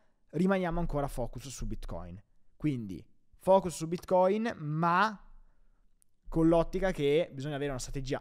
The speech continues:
ora per le alt. Se volete una strategia, ragazzi, sapete dove andare, soprattutto c'è pure il report gratuito, quindi più di così non so cosa dirvi, perché io sono convinto che non appena Bitcoin andrà a fare i nuovi massimi storici, e ragazzi, spoiler, secondo me li andrà a fare, perché andrà a rispettare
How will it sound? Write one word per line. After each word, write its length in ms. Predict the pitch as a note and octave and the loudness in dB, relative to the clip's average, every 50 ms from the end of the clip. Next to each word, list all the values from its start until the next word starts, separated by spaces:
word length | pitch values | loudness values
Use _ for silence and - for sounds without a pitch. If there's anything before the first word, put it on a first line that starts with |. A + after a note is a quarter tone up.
| - - | -6 -4
ora 360 | - D#3 D3+ C#3+ B2+ A#2 G#2 - | 0 2 4 4 4 2 -2 -6
per 200 | - B2 A2 G2+ | -8 -8 -8 -8
le 140 | G2+ A2 | -8 -8
alt. 320 | G#2 F2+ F2+ B2 - - F3+ | -8 -8 -8 -10 -10 -10 -10
Se 100 | - A2 | -10 -8
volete 180 | G#2 G#2 - | -10 -8 -8
una 100 | G#2+ G2 | -8 -10
strategia, 480 | G2 - G2 - - G#2 A#2 B2+ A#2 - - | -10 -12 -14 -14 -12 -8 -6 -6 -8 -8 -10
ragazzi, 320 | G2 G#2 G#2 G2+ - G2+ | -12 -14 -14 -14 -14 -14
sapete 280 | G2+ G#2+ - A2+ A2+ G#2 | -16 -12 -12 -12 -10 -10
dove 180 | G#2+ A2 G#2+ | -8 -8 -8
andare, 280 | G#2+ A#2+ C3 C#3 C3 G#2+ | -6 -6 -6 -6 -6 -6
soprattutto 520 | G2+ - A2 A2 A#2 C3+ B2+ - G#2+ - - - - - | -8 -10 -14 -12 -12 -12 -12 -12 -14 -16 -16 -20 -20 -16
c'è 140 | - - C#3+ | -12 -12 -10
pure 180 | B2+ C#3 D3+ C3+ | -6 -4 -4 -4
il 80 | A2+ | -4
report 400 | B2 D3+ C#3+ C#3 - C3 A#2+ - | -6 -6 -8 -8 -8 -10 -12 -10
gratuito, 800 | - C3+ C3 C3 B2+ D3+ C#3+ C3 A#2 - - B2 B2 C#3+ D#3 - - - | -10 -10 -8 -8 -6 -4 -4 -4 -6 -6 -6 -4 -4 -4 -6 -10 -12 -10
quindi 280 | A#2+ A#2 G#2+ G2+ G2+ | -10 -8 -8 -8 -8
più 140 | G2 C3 C3 | -6 -6 -4
di 80 | C3 B2+ | -4 -4
così 260 | A2+ A#2+ A#2+ B2+ B2+ | -4 -6 -6 -6 -6
non 120 | A2+ A2 | -6 -8
so 140 | G#2+ - A#2+ | -8 -10 -10
cosa 180 | - B2 B2 C#3 | -10 -8 -8 -6
dirvi, 520 | C#3+ C3 B2 A#2 G#2+ A2+ C3 D#3 F#3+ G3 - - - - - - - - - - - _ | -4 -2 -4 -4 -4 -2 -2 -2 -2 -2 -4 -10 -18 -20 -20 -20 -20 -20 -20 -20 -14 _
perché 840 | - F#3 G#3 G3 F3+ - - G#3 F#3+ F3 C3+ - - - _ _ _ _ | 2 4 4 4 2 2 2 4 4 4 2 -2 -8 -14 _ _ _ _
io 300 | - F#3 G3 F#3 C#3+ A#2+ | -2 2 4 4 4 2
sono 240 | A2+ - B2 A#2 A2 | -2 -8 -10 -10 -10
convinto 840 | - G#2 G2+ G2+ G2 A2+ A#2 B2+ B2+ A#2 - D3+ E3+ G3+ G#3 - - _ _ _ _ _ _ _ _ _ _ _ _ | -10 -10 -10 -8 -6 -6 -6 -6 -6 -4 0 2 2 2 2 -2 -8 _ _ _ _ _ _ _ _ _ _ _ _
che 440 | _ - F#3+ F#3+ E3+ B2 F#2 - - - _ _ _ _ _ _ _ _ _ _ - _ - - | _ 0 2 2 2 0 -2 -6 -14 -20 _ _ _ _ _ _ _ _ _ _ -20 _ -20 -16
non 200 | - C#3+ D3 D#3 | -10 -8 -6 -6
appena 320 | D#3 - - F#3 F#3+ F#3+ F#3 | -6 -2 -2 0 0 0 0
Bitcoin 320 | F3 D#3+ - - E3+ E3+ | -2 -4 -4 -4 -4 -2
andrà 180 | E3+ D#3+ D3+ D3 | -2 -4 -4 -4
a 20 | |
fare 200 | - D#3 D#3 D#3 | -4 -4 -4 -4
i 20 | D#3 | -4
nuovi 180 | D3+ D3+ D3+ | -4 -6 -6
massimi 320 | D3 D3 D3 - - D3+ D3 | -6 -6 -8 -8 -8 -8 -8
storici, 500 | C#3 - E3+ D#3+ C#3 A#2+ - - A#2+ - | -6 -4 -2 -2 -2 -2 -6 -10 -12 -10
e 120 | - C3+ C#3 | -8 -8 -6
ragazzi, 340 | C3+ D3 D3+ C#3+ - - A#2+ | -4 -4 -6 -6 -6 -8 -10
spoiler, 580 | - - _ - E3 D#3+ C#3+ B2+ A2 G2+ G2+ | -10 -6 _ 0 2 2 2 0 -4 -6 -8
secondo 340 | - - B2+ - C3 B2 B2+ | -10 -10 -10 -10 -10 -8 -6
me 200 | C#3+ D3+ C3 E2+ | -6 -6 -6 -6
li 200 | A#2 C3+ E3 F3+ | -6 -4 -4 -4
andrà 260 | E3+ C#3+ C3 B2 A#2 | -4 -4 -6 -8 -10
a 20 | G#2+ | -10
fare, 360 | - - A2+ G#2 G#2 C3 C#3 | -10 -10 -10 -8 -8 -10 -10
perché 220 | - A#2 - - | -10 -12 -14 -14
andrà 280 | A#2 A#2+ C3 C3+ D3 C#3 | -14 -12 -8 -6 -6 -6
a 20 | |
rispettare 760 | B2+ B2 - - - A#2 - - D3+ C#3 C#3 C3 B2 A2+ | -6 -8 -12 -14 -18 -18 -12 -8 -6 -6 -4 -6 -6 -8